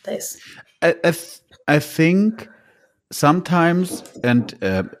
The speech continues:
Speaker 2: it's amazing that I'm, I'm, I'm able to discuss, uh, uh, s-, such a topic with a woman. So that's, that's good. Uh, so we, I, I can get direct feedback. Um, I think sometimes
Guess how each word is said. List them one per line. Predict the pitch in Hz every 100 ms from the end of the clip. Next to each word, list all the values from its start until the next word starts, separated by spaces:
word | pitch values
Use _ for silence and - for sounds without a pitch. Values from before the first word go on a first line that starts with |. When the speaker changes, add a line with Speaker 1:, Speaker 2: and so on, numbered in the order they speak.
| -
Speaker 2:
it's | 107 104
amazing | 101 110 123 110 95
that | 95
I'm, | 92 92 -
I'm, | 92 92
I'm | 90 92 -
able | 101 98
to | -
discuss, | 92 92 - - 98 -
uh, | - - - -
uh, | 90 87 -
s-, | - - - 55
such | - 107 101
a | 95
topic | - 117 107 90
with | 98 95
a |
woman. | 85 107 104 107 190 - - - -
So | 104
that's, | 90 92 - -
that's | 87 85
good. | 87 113 - - - -
Uh, | 101 95
so | 98
we, | 92 92 65
I, | 90 67
I | 92
can | - 95 90 87
get | - 90 -
direct | 92 95 95
feedback. | - 202 - 127 - - - -
Um, | 110 110 107 107 - _ - _
I | 117
think | 123 180
sometimes | - 165 180 175 156